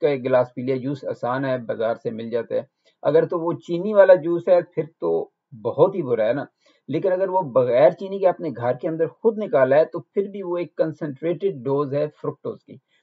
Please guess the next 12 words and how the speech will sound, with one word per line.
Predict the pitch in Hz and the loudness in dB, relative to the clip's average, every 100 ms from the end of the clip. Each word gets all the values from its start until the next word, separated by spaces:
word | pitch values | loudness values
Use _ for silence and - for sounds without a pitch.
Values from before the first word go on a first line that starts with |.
| _ _ | _ _
तो | |
इसलिए | 175 190 190 185 _ - | -16 -12 -12 -12 _ -14
हमेशा, | 127 120 123 135 165 175 - 170 151 | -10 -8 -4 0 0 -2 -2 2 2
हमेशा | 120 120 - | 0 -8 -4
याद | 120 117 107 | -2 0 -2
रखें | - 135 | -4 -10
कि | 131 131 | -8 -12
fruit | - 123 147 139 | -10 -8 -6 -4
अगर | 120 | 0
आपने | 117 - 113 | -2 -2 -12
खाना | - - 110 117 | -14 -16 -12 -10
है, | 117 | -10